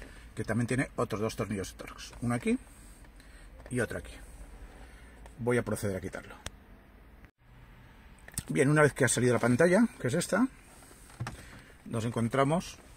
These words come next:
otros dos conectores que hay que quitar. Este de aquí y este que es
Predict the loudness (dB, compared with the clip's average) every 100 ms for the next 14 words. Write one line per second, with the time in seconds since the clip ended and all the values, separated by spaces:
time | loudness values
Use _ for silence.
0 | -20 -20 -20 -4 -2 0 0 -2 0 -4
1 | -2 -2 -2 -4 -14 -20 -20 -20 -20 -20
2 | -20 -20 -20 -20 -20 -20 -20 -20 -10 -6
3 | -4 -6 -8 -10 -12 -16 -8 -8 -8 -14
4 | -20 -20 -20 -20 -20 -20 -20 -20 -20 -20
5 | -20 -20 -20 -14 -4 -4 -4 -18 -10 -6
6 | -6 -4 -2 4 4 2 -18 -20 -18 -18
7 | -14 -16 -16 -20 -20 -20 -20 -20 -20 -20
8 | -20 -20 -20 -20 -18 -8 -8 -6 -8 -6
9 | -6